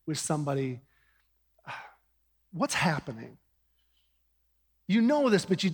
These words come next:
you, we don't think about this. Like, when you have a conversation with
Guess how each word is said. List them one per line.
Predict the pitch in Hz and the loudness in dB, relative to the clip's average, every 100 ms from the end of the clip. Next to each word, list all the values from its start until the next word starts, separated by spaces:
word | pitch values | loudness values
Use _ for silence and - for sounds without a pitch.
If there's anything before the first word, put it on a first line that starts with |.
| 226 | -2
you, | 190 | -2
we | 220 202 | 0 0
don't | 254 - | -2 -6
think | - 190 190 | -2 0 2
about | 151 131 123 - | -2 -4 -6 -8
this. | 151 135 | -10 -2
Like, | 170 165 | -2 2
when | 175 | 2
you | 214 | 2
have | 311 | 2
a | 302 | -2
conversation | - 233 202 - 185 - 165 | -2 -2 0 2 2 2 -4
with | 143 | -4